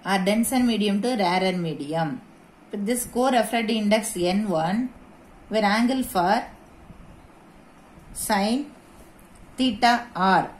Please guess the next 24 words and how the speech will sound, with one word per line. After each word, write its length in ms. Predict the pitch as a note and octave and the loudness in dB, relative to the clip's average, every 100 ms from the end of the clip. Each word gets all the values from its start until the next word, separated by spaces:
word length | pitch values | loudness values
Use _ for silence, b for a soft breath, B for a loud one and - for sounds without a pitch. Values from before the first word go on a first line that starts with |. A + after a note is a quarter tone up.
| - | -4
or 140 | F#3+ G#3+ | 0 0
not 220 | A3+ A3 | 0 -2
sine 320 | A3 A#3 A3 | -2 0 0
theta 440 | G#3+ G3 A#3 D#4 | -2 0 2 0
C, 340 | - - A3 F#3+ | -2 -2 -2 -2
critical 540 | G3 G3 A#3+ - G#3+ | -4 -4 -4 -2 -2
angle, 440 | F3 D#3 E3+ E3 B2+ B B B | -2 -2 -2 -2 -6 B B B
that 180 | G3 G3 | -2 0
is 200 | C4 A#3 | 0 0
equal 340 | A3 - F3 E3 D#3 | -2 -2 -4 -4 -4
to 280 | E3 A#3+ B B B B - - | -2 -4 B B B B -14 0
cladding 400 | A3+ B3+ C4+ B3 | 2 4 2 0
refractive 360 | G#3+ A3 G#3 | 0 -2 0
index 420 | G#3+ G#3 G#3+ G#3+ D#3+ | 0 2 2 0 -4
N 360 | E3+ G3+ A3 | 0 0 0
two, 320 | F3+ E3 G#3+ A#3 B - | -2 -2 -2 -6 B -10
where 120 | G3 G3 | 0 2
angle 340 | G#3+ B3 C4+ | 4 2 2
refracted 580 | G3 G3 A3+ A3 G#3+ E3 | 0 0 -2 0 -2 0
ray 260 | F3 A#3 - | -2 -2 -2
ninety 340 | F#3 A3+ A#3 | 0 0 0
degree 260 | A3 A3 G#3+ | 0 0 0
angle 260 | F#3+ F#3 | 0 -2
produces. 760 | G3 E3+ D#3 D3+ F3+ E3+ C#3+ | -4 -4 -4 -2 -2 -2 -4